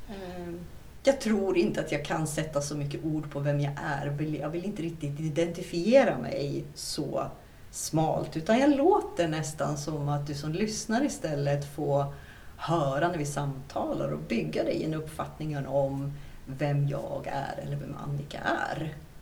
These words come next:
Och det här, redan nu, om ni är lite alerta, så hör ni hur Annika och jag pratar. Jag pratar om känner.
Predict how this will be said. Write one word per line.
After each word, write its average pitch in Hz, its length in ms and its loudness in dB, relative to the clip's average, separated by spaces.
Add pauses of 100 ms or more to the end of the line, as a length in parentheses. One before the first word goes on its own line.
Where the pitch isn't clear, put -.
(280)
Och 202 80 4
det 247 60 6
här, 220 400 6
redan 185 260 4
nu, 196 340 6
om 175 100 2
ni 160 320 0
är 247 280 6
lite 156 260 0
alerta, 180 540 -2
så - 160 -2
hör 202 280 2
ni 151 120 -2
hur 147 160 -6
Annika 160 320 -4
och 143 80 -4
jag 139 120 -4
pratar. - 540 -2 (320)
Jag 185 160 4
pratar 170 340 2
om 151 180 -2 (500)
känner. - 760 0